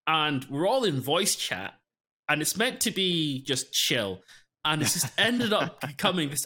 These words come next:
Speaker 1: absolute sweaty series
Speaker 2: I know.
Speaker 1: of some of the best drivers and creators in there.
Speaker 2: <laughs>
Speaker 1: But what's crazy is the racing is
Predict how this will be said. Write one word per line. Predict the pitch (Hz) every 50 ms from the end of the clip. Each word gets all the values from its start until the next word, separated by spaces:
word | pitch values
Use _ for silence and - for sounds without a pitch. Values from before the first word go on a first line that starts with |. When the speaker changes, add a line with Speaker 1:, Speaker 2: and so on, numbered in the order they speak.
| - -
Speaker 1:
absolute | 208 233 269 269 240 - - 247 254 214 -
sweaty | - - - - - 208 220 196 202 233 247 240 240 254 220
series | - - 208 214 214 214 202 180 156 135 131 127 123 120 -
Speaker 2:
I | 135 131 131 127 127 123
know. | 117 120 135 156
Speaker 1:
of | 170
some | 175 - 196 196
of | 196 -
the | 196 185
best | 143 131 202 202 214 214 - -
drivers | - 190 190 196 190 190 175 175 160
and | 156 151 151
creators | - 180 180 185 180 160 139 131
in | 135 - 156
there. | 123 120 120 117 117 117 113 -
Speaker 2:
<laughs> | - 143 - _ _ _ - - _ - - - - - -
Speaker 1:
But | 202 170 - - 147
what's | 160 190 247 - - -
crazy | - - - 202 190 214 240 240 190 175 151 143
is | 127 120 117 113 110 107 - - _ _ _ _ _ _ _ - - - -
the | - 165 143 131 113 113 117
racing | 139 165 202 247 254 262 - - 330 359 381 403 415 - - -
is | 202 165 156 135